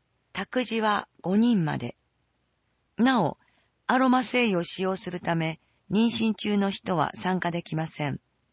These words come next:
費用、無料。申し込み問い合わせ、十一月十一日月曜日から二十六日火曜日に電話で、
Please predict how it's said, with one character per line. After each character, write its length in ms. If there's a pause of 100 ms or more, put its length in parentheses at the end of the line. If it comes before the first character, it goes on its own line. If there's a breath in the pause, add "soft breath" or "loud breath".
(540)
費 160
用、 320 (200)
無 160
料。 340 (1000)
申 160
し 100
込 120
み 140
問 200
い 60
合 80
わ 140
せ、 320 (320)
十 240
一 240
月 280
十 280
一 260
日 520
月 300
曜 200
日 100
か 160
ら 180 (320)
二 140
十 220
六 240
日 240
火 140
曜 200
日 140
に 200 (280)
電 240
話 120
で、 240